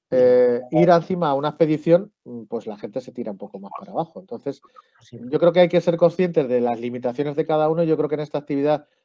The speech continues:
contar, como en nuestro caso, con alguien que conoce el terreno, cómo moverse y todo esto, no vamos a lo loco. Es decir, sabíamos dónde íbamos, eh, esta persona controlaba muy bien su país y los lugares que íbamos a visitar,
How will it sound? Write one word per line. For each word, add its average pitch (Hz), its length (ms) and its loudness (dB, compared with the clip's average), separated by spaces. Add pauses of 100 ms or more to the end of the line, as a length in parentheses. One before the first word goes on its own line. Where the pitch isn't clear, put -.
(140)
contar, 139 400 0
como 143 220 -4
en 135 160 -6
nuestro 139 260 -8
caso, 156 300 -6
con 123 140 -6
alguien 143 260 -4
que 120 180 -16
conoce 135 380 -6
el 143 80 -4
terreno, 151 500 -2
cómo 139 220 -8
moverse 139 580 -4 (380)
y 120 420 -4
todo 127 240 0
esto, 143 220 -2
no 135 100 -6
vamos 143 300 -4
a 131 40 -6
lo 110 120 -4
loco. 139 260 -4
Es 104 60 -12
decir, 113 340 -14 (220)
sabíamos 127 400 -4
dónde 131 240 -4
íbamos, 156 480 -4 (440)
eh, 123 340 0
esta 131 300 -4
persona 135 380 -6
controlaba 135 480 -2
muy 131 160 -4
bien 131 160 -4
su 123 160 -10
país 147 480 -2
y 131 120 -6
los 127 140 -2
lugares 131 300 -4
que - 100 -12
íbamos 127 240 -4
a 127 40 -6
visitar, 147 560 -4